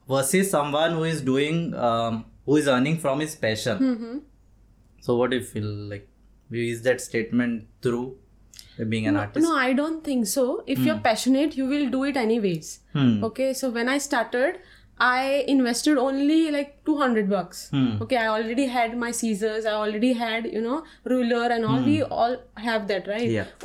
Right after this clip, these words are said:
Speaker 2: Only thing I bought was papers.
Speaker 1: Hmm.
Speaker 2: And I had no idea, but I bought papers of different colors and all.
Speaker 1: Hmm.
Speaker 2: In that, I started out with two hundred rupees.
Speaker 1: Hmm.
Speaker 2: And I had my, uh,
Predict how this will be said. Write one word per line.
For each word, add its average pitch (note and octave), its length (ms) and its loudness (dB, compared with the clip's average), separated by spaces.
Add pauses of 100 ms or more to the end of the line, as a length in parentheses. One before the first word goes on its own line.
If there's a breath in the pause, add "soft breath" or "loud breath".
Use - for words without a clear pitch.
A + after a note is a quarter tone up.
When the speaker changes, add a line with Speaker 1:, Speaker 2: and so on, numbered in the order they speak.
Speaker 2:
Only D4+ 140 4 (100)
thing D#4 160 -2
I C#4 80 -2 (340)
bought B3+ 320 -2
was C4+ 220 0
papers. G3+ 480 -2 (240)
Speaker 1:
Hmm. A#2 180 2 (140)
Speaker 2:
And B3 100 0
I - 80 2
had C4 140 -2
no D4+ 160 4
idea, B3+ 320 0 (100)
but D#4 140 -4
I - 20 -2 (160)
bought B3+ 320 -2
papers A3+ 320 -2
of - 80 -8
different A#3+ 320 -2
colors A3 320 -2
and A3 40 -6 (100)
all. D#4+ 180 -6
Speaker 1:
Hmm. B3+ 160 2 (140)
Speaker 2:
In C4+ 160 4
that, D#4+ 260 0 (140)
I B3+ 40 -2 (380)
started A#3+ 360 0
out - 140 -8 (280)
with C#4 100 2 (140)
two D#4 160 4
hundred A3+ 240 2
rupees. F#3 360 -4 (140)
Speaker 1:
Hmm. A#2 180 4
Speaker 2:
And A3+ 100 -4 (120)
I A3+ 160 2
had B3 320 0
my, C4 100 0 (380 loud breath)
uh, G#3 440 -2